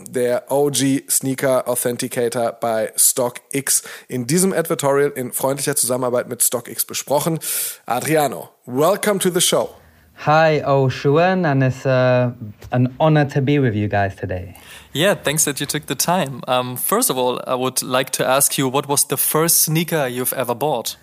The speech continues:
Speaker 2: Well, that's a great question because I have to think quite far back. However,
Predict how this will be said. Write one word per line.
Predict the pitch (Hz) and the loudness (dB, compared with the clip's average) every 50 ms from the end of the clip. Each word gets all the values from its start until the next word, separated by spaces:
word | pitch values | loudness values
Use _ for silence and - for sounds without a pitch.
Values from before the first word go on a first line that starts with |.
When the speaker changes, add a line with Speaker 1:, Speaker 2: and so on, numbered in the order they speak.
| _ _ _ _ _ | _ _ _ _ _
Speaker 2:
Well, | - 120 135 147 147 131 110 98 - | -4 0 2 4 4 2 2 0 -2
that's | - 120 117 - - | -2 -2 -2 0 -2
a | 127 113 | -2 -2
great | 107 143 147 151 147 - | 0 0 2 2 2 0
question | - 143 139 135 135 - - 104 101 101 104 101 | 0 0 0 0 -2 -4 -4 -4 -2 -2 -2 -4
because | 98 - 98 95 - 113 107 104 | -4 -6 -8 -6 -4 -4 -2 0
I | 110 107 | 0 0
have | 117 127 127 - | 0 -2 -2 -2
to | 127 | -6
think | 117 - - 127 117 113 | -6 -2 -2 -2 -2 -2
quite | - - - 117 113 107 101 - | -4 -2 -2 0 0 0 -2 -4
far | - - 123 117 107 104 | -2 0 2 2 2 2
back. | 98 127 127 113 107 - - - - - | 2 2 0 0 0 -4 -10 -18 -20 -16
However, | - - 113 113 120 123 117 117 117 104 - | -4 -2 0 2 2 2 2 2 0 -2 -2